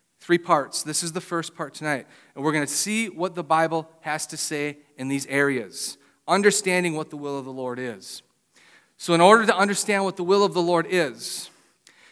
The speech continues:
we have to understand the twofold aspect of God's one will. So God has one will,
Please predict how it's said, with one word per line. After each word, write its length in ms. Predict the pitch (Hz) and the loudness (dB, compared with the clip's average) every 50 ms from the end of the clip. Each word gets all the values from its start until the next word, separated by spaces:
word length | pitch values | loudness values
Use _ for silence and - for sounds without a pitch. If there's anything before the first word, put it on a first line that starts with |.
| _ _ | _ _
we 120 | - 147 | -4 0
have 240 | 135 180 185 196 185 - | 4 4 4 4 4 0
to 120 | - - | -4 -4
understand 720 | 170 185 185 185 175 - - 180 170 165 165 165 165 165 - 139 | -2 -2 -2 -2 -2 -4 -4 -2 0 0 0 0 0 -4 -10 -14
the 100 | 135 139 | -16 -14
twofold 680 | - - - - 190 196 185 - - 185 180 180 - - | -14 -12 -12 -10 -10 -10 -8 -8 -6 -4 -4 -4 -6 -6
aspect 720 | 151 151 156 160 - - - 120 113 - _ - - - _ _ _ _ _ _ _ _ _ _ _ _ - | -6 -6 -6 -6 -8 -8 -10 -12 -12 -14 _ -20 -20 -20 _ _ _ _ _ _ _ _ _ _ _ _ -14
of 200 | 127 127 127 120 | -14 -14 -10 -6
God's 440 | 139 139 143 143 143 143 139 135 - - - | -2 0 2 2 2 0 -2 -8 -12 -14 -14
one 340 | 131 127 135 139 143 139 | -8 -4 -4 -4 -2 -4
will. 300 | 135 135 123 107 85 69 - _ _ _ _ _ | -4 -6 -6 -8 -8 -12 -20 _ _ _ _ _
So 160 | - - 156 147 | -12 -10 -4 2
God 260 | 143 170 180 202 196 | 4 6 6 6 4
has 340 | 180 208 180 180 - - 160 | 2 0 0 0 0 -4 -10
one 420 | 156 139 139 156 175 196 214 196 | -14 -8 -4 -2 -2 -2 -2 -2
will, 380 | 190 190 151 127 110 110 120 | -2 -2 -2 -4 -6 -10 -16